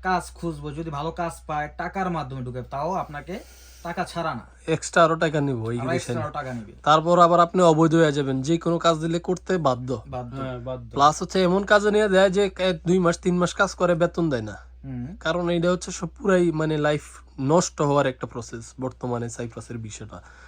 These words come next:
Speaker 2: এন্ট্রি ভিসা আনে, আনার পরে
Speaker 3: এন্ট্রি ভিসা
Speaker 2: মানুষের
Speaker 3: আনে, আনে আপনার মূলত কোম্পানি তো দেয় না, এই আপনার ঠিকাদারি যেগুলো আছে কোম্পানি মূলত,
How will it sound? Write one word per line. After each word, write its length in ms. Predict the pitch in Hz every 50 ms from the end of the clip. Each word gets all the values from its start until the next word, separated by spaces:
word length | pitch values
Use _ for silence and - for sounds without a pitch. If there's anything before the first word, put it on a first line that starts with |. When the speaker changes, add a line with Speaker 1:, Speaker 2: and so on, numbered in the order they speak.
| - - - - - - -
Speaker 2:
এন্ট্রি 260 | 143 143 139 156 147
ভিসা 360 | 147 143 - - 165 165 151
আনে, 300 | 147 143 151 180 220 254
আনার 360 | 202 165 151 147 147 143 143
পরে 260 | - - 143 135 135
Speaker 3:
এন্ট্রি 180 | 139 135 - -
ভিসা 160 | - - 220
Speaker 2:
মানুষের 260 | 202 208 208 214 240
Speaker 3:
আনে, 20 | 240
আনে 440 | - 185 180 175 180 180 175 170 170
আপনার 320 | 156 156 165 165 160 156
মূলত 360 | 165 165 170 165 151 - -
কোম্পানি 460 | 147 - - 190 190 - 190 185 185
তো 140 | 180 214 214
দেয় 320 | 185 165 165 165 185 214 196
না, 240 | 180 170 196 - 156 147 - 156 151 151 151
এই 220 | 147 143 139 139
আপনার 420 | 143 135 139 147 151 147 139 139 135 - - - -
ঠিকাদারি 440 | - 180 165 175 175 165 175 175 175
যেগুলো 340 | 165 170 165 151 156 160 170
আছে 220 | 156 135 - -
কোম্পানি 360 | 135 - 143 131 123 123 123 123
মূলত, 420 | 123 123 120 117 101 - 135